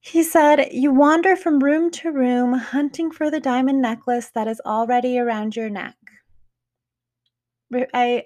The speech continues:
invite you to reflect on that. It truly is a representation of what we truly are. We're hun-, we're hunting for the truth. We're hunting for the pur-,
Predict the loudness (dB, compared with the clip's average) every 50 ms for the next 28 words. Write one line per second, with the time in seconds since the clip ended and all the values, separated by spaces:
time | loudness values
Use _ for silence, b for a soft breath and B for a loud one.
0 | -6 -6 -4 -4 -4 -4 -4 -4 -4 -6 -8 -8 -6 -6 -4 -4 -4 -4 -4 -4
1 | -4 -4 -6 -8 -10 -8 -6 -6 -6 -6 -8 -10 _ _ b b b b b b
2 | b -6 -6 -6 -6 -12 -14 -8 -4 0 0 2 2 0 -2 -2 -2 0 0 0
3 | 0 0 0 0 0 0 -2 -2 -6 -8 -6 -4 -6 -6 -6 -8 -10 -12 -10 -8
4 | -8 -8 -6 -6 -6 -6 -6 -6 -8 -12 -12 -12 -12 -10 -8 -6 -4 -4 -2 -2
5 | -4 -4 -4 -2 0 0 0 -2 -4 _ _ 0 0 2 2 0 -2 -2 -2 -2
6 | -4 -4 -4 -4 -2 -2 0 0 0 -4 -6 -8 -4 -2 -2 -2 -2 -4 -8 -8
7 | -6 -4 -4 -4 -4 -4 -4 -4 -4 -2 -2 -2 -4 -4 -6 -8 -4 -4 -4 -4
8 | -4